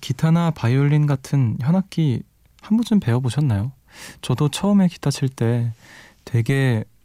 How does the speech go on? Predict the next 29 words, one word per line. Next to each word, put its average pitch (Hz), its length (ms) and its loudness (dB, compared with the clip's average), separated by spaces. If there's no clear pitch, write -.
손가락이 160 480 0
아파서 107 680 -2
"아, 104 420 -2
정말 123 260 0
못 101 180 -4
치겠다." 127 540 -2
막 110 80 2
이랬는데 107 600 -2
이게 139 100 -2
굳은 135 300 -2
살이 151 180 0
박이기 113 340 -2
시작하니까 113 760 -2
오히려 131 200 2
안 101 120 2
아프게 131 360 -2
좀 120 160 -4
잘 110 200 -4
칠 - 200 -6
수 - 160 -6
있게 - 200 -8
되더라고요. 117 640 -4
사실 - 320 -2
뭐 147 380 2
그 131 500 0
저도 139 240 -4
좀 151 200 0
시간이 190 360 0
지나면서 120 720 0